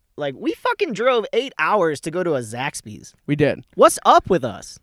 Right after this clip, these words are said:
Speaker 2: Can Zaxby's, like, send us some merch or something?
Speaker 1: Zaxby's, please, just something. We drove
Speaker 2: Your
Speaker 1: eight hours just to
Speaker 2: your
Speaker 1: see you.
Speaker 2: your Tender Friends approved.
Speaker 1: And also, when I started this podcast,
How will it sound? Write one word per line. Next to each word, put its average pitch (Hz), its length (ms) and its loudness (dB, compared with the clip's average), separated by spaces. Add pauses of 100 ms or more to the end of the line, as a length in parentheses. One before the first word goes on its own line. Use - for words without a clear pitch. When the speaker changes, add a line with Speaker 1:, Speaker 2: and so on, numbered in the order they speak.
(100)
Speaker 2:
Can 185 300 0
Zaxby's, 226 520 -4
like, 190 200 -4
send 170 260 -2
us 180 140 0
some 147 180 -4
merch 143 340 -4
or 240 80 -2
something? 262 460 -4
Speaker 1:
Zaxby's, 147 480 2
please, 220 320 -6
just - 260 -10
something. 196 440 -6
We 143 80 -4
drove - 240 4
Speaker 2:
Your 190 100 0
Speaker 1:
eight 196 80 2
hours 165 320 0
just 170 540 -4
to 165 80 -4
Speaker 2:
your 143 60 -2
Speaker 1:
see 202 160 -4
you. 135 200 -4
Speaker 2:
your 151 120 0
Tender 226 300 2
Friends 160 280 0
approved. 160 580 0 (400)
Speaker 1:
And 311 140 4
also, 277 260 6
when 226 140 0
I 185 40 0
started 190 280 -2
this 170 80 -6
podcast, 180 540 -2